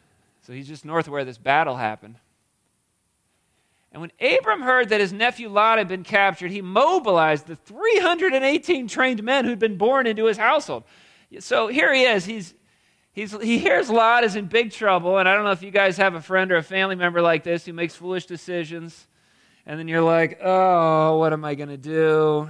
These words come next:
They're such, they're in such a needy state right now. Do I help them or not?" Abram, he's,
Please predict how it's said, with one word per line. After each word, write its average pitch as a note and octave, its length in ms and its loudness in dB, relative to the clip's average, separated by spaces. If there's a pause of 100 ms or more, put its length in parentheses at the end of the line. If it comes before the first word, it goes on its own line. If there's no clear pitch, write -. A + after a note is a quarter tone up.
(1200)
They're F3 320 -2
such, F#3+ 440 0
they're F3+ 260 0
in F3 60 -2
such G3+ 320 -4
a F#3 60 -4
needy F#3 280 0
state G#3 420 0
right G3 240 2
now. G3 240 2
Do G3 100 2
I F3 120 4
help G#3 260 2
them F3 180 -4
or D#3 60 -2
not?" G3+ 480 2 (1120)
Abram, C4+ 600 0 (960)
he's, D#3 240 -18